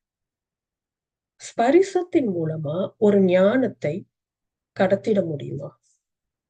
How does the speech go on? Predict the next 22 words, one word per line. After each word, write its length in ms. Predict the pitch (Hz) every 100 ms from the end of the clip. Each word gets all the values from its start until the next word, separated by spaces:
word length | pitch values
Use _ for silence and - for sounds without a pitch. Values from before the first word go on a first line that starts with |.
| _ -
ரொம்ப 340 | 190 294 320
இன்ட்ரெஸ்டிங்கா 640 | 190 190 202 - 202 185
இருந்தது. 440 | 151 143 123 - _ _ _ _ _ _ _ _ _ _ -
வார்த்தைகளால 880 | 190 202 240 294 277 277 254 226 240
சொல்ல 340 | 277 196 196 208
முடியாதத 640 | 196 175 156 143 135 - - _ _ _ _ _ _ _
ஒரு 260 | - 208 202
முத்தத்தின் 580 | 208 - 285 277 247 185
மூலம் 420 | 170 170 180 - _ _ _ _ _
புரிய 380 | - 277 285 277
வைக்க 260 | 185 - 170
முடியுமா 540 | 156 160 151 151 147 - _ _ -
அப்படிங்கிறது 500 | 185 190 196 180 175
வந்து 380 | 175 175 208 190
எப்படி 440 | 190 214 349 330 196
ஹெஸ்ஸே 220 | - 226
இப்படி 320 | 202 170 160
யோசிச்சாருன்னு 720 | 190 202 - 214 190 185 170
கொஞ்சம் 320 | 170 170 170
என்னை 160 | 165 151
பிரமிக்க 460 | 170 170 214 - 190
வச்சுச்சு. 560 | 156 - 135 - 185